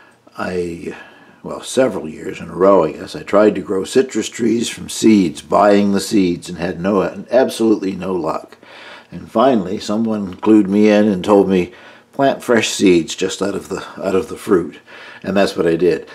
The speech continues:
This particular one is a Meyer lemon. I found some Meyer lemons in a bag in the store,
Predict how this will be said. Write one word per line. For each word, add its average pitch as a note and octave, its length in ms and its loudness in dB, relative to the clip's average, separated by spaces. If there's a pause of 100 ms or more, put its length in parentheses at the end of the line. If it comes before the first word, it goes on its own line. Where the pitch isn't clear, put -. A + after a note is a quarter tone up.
This A#2 140 0
particular G#2+ 520 2
one F#2+ 180 2
is F2 160 -8
a E2 60 -10
Meyer G2+ 420 4
lemon. F2+ 460 -4 (500)
I - 80 -20
found F#2 400 -12
some F2+ 160 -16
Meyer G2 380 2
lemons F2+ 500 -2
in F2 100 -14
a D#2+ 60 -16
bag F#2 460 2
in F#2 100 -6
the - 60 -16
store, G2+ 600 -2